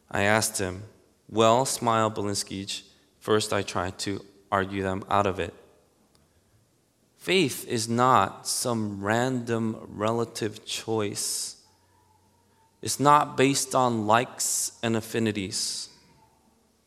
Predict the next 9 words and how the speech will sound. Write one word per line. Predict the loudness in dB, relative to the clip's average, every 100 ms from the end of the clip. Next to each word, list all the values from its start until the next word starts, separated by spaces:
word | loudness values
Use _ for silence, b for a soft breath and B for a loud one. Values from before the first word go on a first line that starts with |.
| b b b
Faith | -8 2 4 4 0 -10 -2
isn't | 0 2 0 -2 -6
relative | 0 2 2 -2 -2 -4 -4 -10 -20 -20 b b b _
to | -4
what | 2 0 0
you | -4
think | -6 -6 -4 -4
it | 0
is. | 0 -2 -6 -6 -10